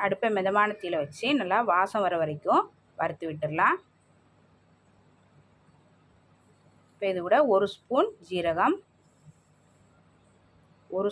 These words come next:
ஸ்பூன் சோம்பு எல்லாம் சேர்த்து ஒரு முப்பது செகண்ட்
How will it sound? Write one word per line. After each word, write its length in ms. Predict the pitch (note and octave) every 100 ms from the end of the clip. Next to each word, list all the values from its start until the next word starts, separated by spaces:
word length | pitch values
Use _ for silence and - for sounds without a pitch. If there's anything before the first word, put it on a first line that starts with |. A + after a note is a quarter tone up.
| -
ஸ்பூன் 300 | - D4+ B4 _ _ _ _ -
சோம்பு 400 | F3 F3 E3+ G#3+ F#4+ - F3+
எல்லாம் 240 | F#3+ G3
சேர்த்து 340 | D#3+ D3+ G3+ D#4+ - _ _ -
ஒரு 160 | G3 G#3
முப்பது 280 | G#3+ B3+ B3+ G3
செகண்ட் 340 | F3 G#3+ -